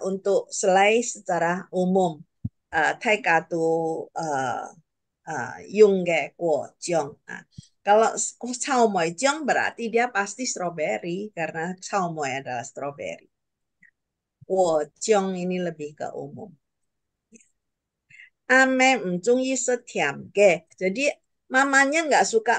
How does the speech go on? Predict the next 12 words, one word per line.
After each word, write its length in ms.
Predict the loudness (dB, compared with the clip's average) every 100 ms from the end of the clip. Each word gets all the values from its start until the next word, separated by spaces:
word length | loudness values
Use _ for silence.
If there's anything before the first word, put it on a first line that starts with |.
| 0
makan 320 | -2 2 2 0 -8 _ _ _ _ -8 -2
manis. 600 | 0 0 -2 -4 -4 -8 -14 _ _ _
Kalau 200 | 4 4 4
misalnya 420 | 0 2 2 2 0 -4
kita 160 | -2 0 0
mengatakan 540 | 0 0 -2 -4 -4 -6 -12
tiam 360 | -4 -2 0 -2 -10 -14
pin, 260 | 0 2 2 -2 -16 _ _ _ -6
apa 140 | 0 0 0
itu 120 | -2 -6
tiam 220 | -8 -8 -12
pin? 200 | -6 -6